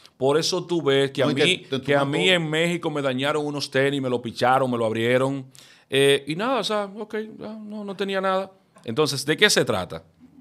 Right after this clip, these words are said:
Speaker 1: Ojo, señores. El consulado de los Estados Unidos, el consulado de los Estados Unidos está permitiendo los celulares.
Speaker 2: Ah, en el aer-,
Speaker 1: Nosotros.
Speaker 2: en el aeropuerto, en, en el consulado.
Speaker 1: En el consulado. Nosotros,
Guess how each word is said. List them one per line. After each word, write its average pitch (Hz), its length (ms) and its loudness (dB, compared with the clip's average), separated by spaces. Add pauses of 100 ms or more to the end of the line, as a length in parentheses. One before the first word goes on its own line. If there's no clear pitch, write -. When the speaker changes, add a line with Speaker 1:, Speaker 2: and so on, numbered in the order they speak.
(520)
Speaker 1:
Ojo, 156 280 8
señores. 101 480 -6 (480)
El 190 160 4
consulado 196 540 6
de 240 40 8
los 185 140 4
Estados 185 380 4
Unidos, 143 500 0 (260)
el 131 160 0
consulado 165 520 4
de 156 60 8
los 120 140 -2
Estados 139 320 -4
Unidos 120 360 -4 (280)
está 135 280 -4
permitiendo 113 600 -4
los 104 160 -4
celulares. 82 680 -12 (600)
Speaker 2:
Ah, 156 200 6
en 151 80 2
el 135 60 6
aer-, 143 100 10
Speaker 1:
Nosotros. 165 340 10
Speaker 2:
en 151 60 4
el - 20 8
aeropuerto, 143 580 4
en, 147 160 4 (260)
en 135 60 -2
el 131 120 -4
consulado. 131 500 2
Speaker 1:
En 131 140 2
el 135 100 2
consulado. 113 580 0
Nosotros, 131 960 2